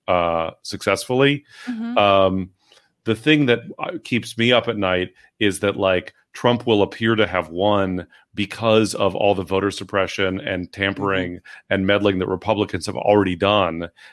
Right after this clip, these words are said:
Speaker 1: And there's n-, you know, and there's not even a way to contest that after the election.
Speaker 3: Mm-hmm.
Speaker 1: Um, and the Democrats will just be like, "Well, you know, the Florida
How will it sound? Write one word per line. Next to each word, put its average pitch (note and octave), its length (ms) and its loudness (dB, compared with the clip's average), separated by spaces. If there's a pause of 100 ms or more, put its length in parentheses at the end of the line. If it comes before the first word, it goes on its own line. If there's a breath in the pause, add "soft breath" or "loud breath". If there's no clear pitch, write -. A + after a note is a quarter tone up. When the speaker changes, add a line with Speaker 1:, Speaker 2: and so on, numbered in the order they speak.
(120 loud breath)
Speaker 1:
And G#2+ 140 4
there's G2+ 200 2
n-, A2+ 300 2
you A2+ 100 2
know, F#2 240 4
and G#2 160 2
there's G2 120 0
not A#2 140 2
even G2+ 160 2
a F#2+ 60 0
way G2 200 2
to F#2 80 0
contest A2+ 520 -4
that F2 260 0 (120)
after F#2 260 -4
the F2 80 -8
election. E2+ 680 -8 (300 loud breath)
Speaker 3:
Mm-hmm. D#3 240 -8
Speaker 1:
Um, F#2 540 2 (280 soft breath)
and G#2 140 0
the G2+ 60 0
Democrats G#2+ 540 0
will G2+ 80 -2
just F#2+ 220 -4
be G2+ 80 -2
like, F2+ 280 -2
"Well, A2+ 480 2 (220)
you G#2 120 0
know, F#2 460 0 (340 soft breath)
the - 80 -4
Florida G#2+ 680 4